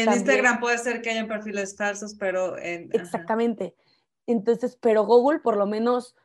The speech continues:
Speaker 2: o sea, sabes que está ahí porque el Google se, se dedica con una camarita a checar que, que sí alguien esté.
Speaker 1: Ujú.
Speaker 2: Entonces, ese tipo de herramientas, yo dije, "Ah, ¿a poco funcionaba?".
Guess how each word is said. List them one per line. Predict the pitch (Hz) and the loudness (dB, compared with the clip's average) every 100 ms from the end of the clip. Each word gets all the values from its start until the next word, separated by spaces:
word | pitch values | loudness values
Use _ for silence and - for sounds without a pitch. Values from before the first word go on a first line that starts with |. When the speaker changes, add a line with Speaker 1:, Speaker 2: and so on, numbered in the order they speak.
| _ _ - | _ _ -4
Speaker 2:
o | 226 | -2
sea, | 226 226 220 208 190 _ _ _ _ | 0 4 4 2 -2 _ _ _ _
sabes | - - 262 320 - | -20 2 4 4 0
que | |
está | 240 240 | 0 4
ahí | 254 | 4
porque | 254 - 202 | 4 2 2
el | 208 | 4
Google | 196 233 277 | 4 4 4
se, | - 202 185 _ _ - | 2 0 0 _ _ -6
se | - 208 | 2 2
dedica | 214 240 240 | 2 0 0
con | 226 | 0
una | 240 | 0
camarita | 233 214 208 226 254 | 0 0 0 2 2
a | 220 | 2
checar | - 190 220 214 | 0 -2 -2 -2
que, | 208 | -4
que | 214 | -6
sí | 185 214 | -4 0
alguien | 208 208 208 202 | 2 2 -4 -8
esté. | 180 - 214 196 | -6 -2 -2 -4
Speaker 1:
Ujú. | 196 190 _ _ _ | -16 -20 _ _ _
Speaker 2:
Entonces, | 220 226 - 233 233 226 247 247 - _ _ | 0 0 2 2 2 6 6 6 -6 _ _
ese | 262 302 359 | 0 2 2
tipo | 302 302 | 4 4
de | |
herramientas, | 254 233 240 | 4 0 -2
yo | 269 | -4
dije, | 269 | -4
"Ah, | 330 762 719 - _ - | -2 -2 -2 -12 _ 0
¿a | 277 | 2
poco | 349 359 | 4 2
funcionaba?". | 330 320 254 277 262 220 185 | 2 0 2 4 4 4 0